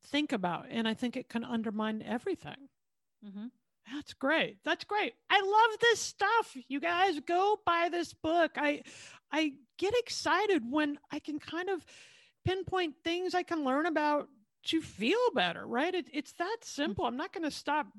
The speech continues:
Speaker 1: being me. But, uh, if I can get, get out of some of these traps so that I can be more of me, that, that feels good.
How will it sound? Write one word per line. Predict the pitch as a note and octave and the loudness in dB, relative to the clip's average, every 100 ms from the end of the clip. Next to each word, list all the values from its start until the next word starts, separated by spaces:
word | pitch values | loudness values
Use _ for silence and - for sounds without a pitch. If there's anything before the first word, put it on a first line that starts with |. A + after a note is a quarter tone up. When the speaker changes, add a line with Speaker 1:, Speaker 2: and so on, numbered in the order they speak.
| G3+ - | -12 -2
Speaker 1:
being | C#4 C#4 A3+ | 0 0 0
me. | G3+ D4 E4+ E3 - - - - - | 0 0 0 -2 -8 -20 -20 -14 0
But, | B3 - - | 0 0 0
uh, | A#3+ A3+ A3+ - | 2 2 -2 -6
if | C4 C4+ | -4 -2
I | C#4+ | -2
can | F4 F4 D#4 A3 - _ | -2 -2 -2 -4 -12 _
get, | C#4+ C#4+ - _ - C#4 | -2 -2 -4 _ -20 -12
get | G#3+ C4 | -4 -2
out | C4+ D#4 | 0 0
of | |
some | - C4 | -2 -4
of | B3+ | -2
these | A#3+ G#3 | -2 -4
traps | - C4 C4+ A3+ G3+ - | -6 -4 -2 -2 -6 -8
so | C4 | -4
that | A#3 A3+ | -2 0
I | |
can | A3 A3+ | 0 -2
be | G#3 G#3+ | -4 -2
more | G3+ A#3+ | 0 0
of | C#4 C#4+ | 0 -2
me, | D4+ | -2
that, | C#4+ C#4 C4+ _ _ | -2 -4 -6 _ _
that | C4 - | -2 0
feels | C#4 B3 | -2 -2
good. | - F#3 C3 | 0 -4 -4